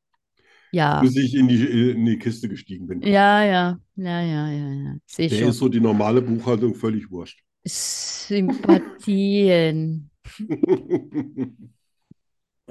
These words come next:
Speaker 1: Also.
Speaker 2: Ich bin soweit.
Speaker 1: Leutsch.
Speaker 2: Leutsch?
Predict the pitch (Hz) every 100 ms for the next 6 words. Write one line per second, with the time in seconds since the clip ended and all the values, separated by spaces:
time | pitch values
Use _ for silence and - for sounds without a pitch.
0 | - _ _ _ _ _ _ 190 208 214
1 | 202 - 165 147 147 160 - 302 - 381
2 | 269 151 - - 69 - _ _ _ _
3 | _ _ _ _ _ _ _ _ 180 170
4 | 170 208 208 - - - - _ _ _
5 | _ _ _ _ _ _ _ _ _ _
6 | _ _ _ _ _ _ _ _ - -
7 | - 240 262 - -